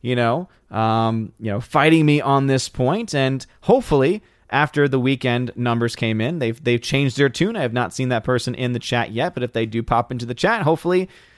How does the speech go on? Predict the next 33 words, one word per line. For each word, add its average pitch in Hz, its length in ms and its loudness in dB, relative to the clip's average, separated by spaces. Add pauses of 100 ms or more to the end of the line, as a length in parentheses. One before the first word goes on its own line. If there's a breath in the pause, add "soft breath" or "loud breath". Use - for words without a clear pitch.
(100 soft breath)
hopefully 180 260 -4
they've 190 160 0
woken 196 300 0
up 247 140 0
to 110 140 -2
it. - 120 -10 (2250)
Anyway, 156 260 -4 (800 soft breath)
Andrew 139 260 2
Hayes 170 200 4
says, 175 340 4
"Apparently 247 440 2
Daniel 226 200 2
Craig 196 240 0
shocked 196 240 0
Hollywood 165 360 6
by 143 100 0
saying 165 320 0
that 156 160 -4
Bond 160 320 2
should 156 160 -2
not 156 240 0
be 147 200 2
a 151 100 2
woman." 208 320 2
Shocking. 190 440 0
I 151 80 2
know, 254 140 2
seriously. 240 600 -2 (240 loud breath)
He 160 160 2
points - 420 -2
out 220 300 0 (220 soft breath)
a 131 100 -2
fact. - 560 -4